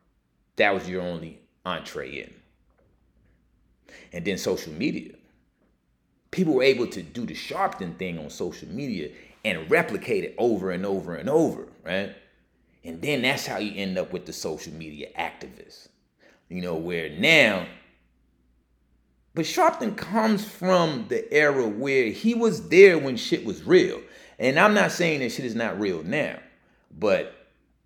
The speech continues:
he was there with the people that was fighting the real fight. Not saying that this fight is fake, but it was a totally different fight back then.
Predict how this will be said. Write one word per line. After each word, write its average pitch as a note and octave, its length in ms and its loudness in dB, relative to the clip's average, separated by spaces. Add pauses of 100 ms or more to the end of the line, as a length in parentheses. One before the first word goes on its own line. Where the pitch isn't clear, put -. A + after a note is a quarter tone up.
(1120)
he - 380 2
was E3+ 540 2
there B2+ 280 2
with F#2 240 -8
the F2+ 60 -12
people F#2 400 -6
that D#2+ 200 -6
was D#2 160 -16
fighting D#2 380 -6
the D#2+ 80 -12
real D#2 340 -8
fight. D#2 340 -6 (1800)
Not G#2 220 -6
saying F#2 240 -6
that - 160 -14
this F#2+ 160 -4
fight C#2+ 260 -8
is - 140 -20
fake, - 340 -4
but E2 140 -10
it D#2+ 40 -10
was D2+ 200 -16
a - 40 -20
totally G#2+ 380 -2
different D#2 320 -12
fight - 300 -4
back - 260 -14
then. D#2 220 -12